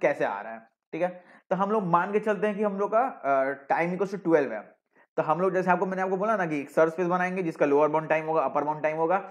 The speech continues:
कोई भी एक टाइम, जैसे वही लोअर प्लस अपर by टू करते हैं, वो मिडिल टाइम निकलता है, उस टाइम को चेक करो कि उस टाइम पे हम लोग, अ, जितना रिक्वायरमेंट है पराठा का उतना बन पा रहा है कि नहीं।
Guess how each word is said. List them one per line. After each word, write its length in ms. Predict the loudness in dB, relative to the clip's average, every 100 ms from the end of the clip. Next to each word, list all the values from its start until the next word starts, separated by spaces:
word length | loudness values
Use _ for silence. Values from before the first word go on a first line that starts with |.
| -16 _
कोई 120 | 2
भी 80 | 4
एक 120 | 4 2
टाइम, 220 | 0 2
जैसे 260 | 0 2
वही 220 | 0 0 2
लोअर 240 | 2 2
प्लस 160 | 0 -2
अपर 180 | -2
by 160 | -2 0
टू 120 | 2
करते 180 | 2 2
हैं, 60 | 0
वो 60 |
मिडिल 220 | -2 -2
टाइम 160 | -2 -4
निकलता 340 | -2 -2 0
है, 240 | -2 -4 -8
उस 180 | -6 -2
टाइम 120 | -2
को 80 | -2
चेक 200 | -2 -2
करो 160 | 0 -2
कि 60 |
उस 280 | 0 -2 2
टाइम 180 | 2 2
पे 60 | 0
हम 160 | -2
लोग, 200 | -2 -2
अ, 840 | -6 -20 _ _ _ _ -2 2 2
जितना 340 | 0 0 4
रिक्वायरमेंट 520 | 4 6 6 6 4 2
है 60 |
पराठा 340 | 4 4 4 4
का 100 | 4
उतना 180 | 4
बन 200 | 2 0
पा 140 | 4 4
रहा 100 | 4
है 60 |
कि 100 | 0
नहीं। 160 | -6 -10